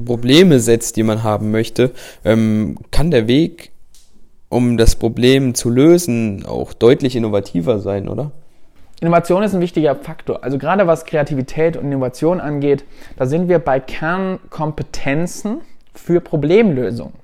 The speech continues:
Speaker 2: Das heißt, Kreativität ist das letztendlich, was wir als Problemlösungskompetenz identifizieren können. Und je besser unsere Kreativität ist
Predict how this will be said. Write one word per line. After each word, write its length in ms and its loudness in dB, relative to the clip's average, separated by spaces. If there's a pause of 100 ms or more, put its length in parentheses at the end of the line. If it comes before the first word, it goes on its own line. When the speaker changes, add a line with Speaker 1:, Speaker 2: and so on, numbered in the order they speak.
(640)
Speaker 2:
Das 200 -12
heißt, 300 -2
Kreativität 720 -2
ist 240 -10
das 240 -2
letztendlich, 680 -4
was 200 -6
wir 180 -6
als 160 -6
Problemlösungskompetenz 1600 -4
identifizieren 800 -6
können. 240 -12 (580)
Und 120 -2
je 120 2
besser 580 2
unsere 680 0 (640)
Kreativität 800 0
ist 320 -6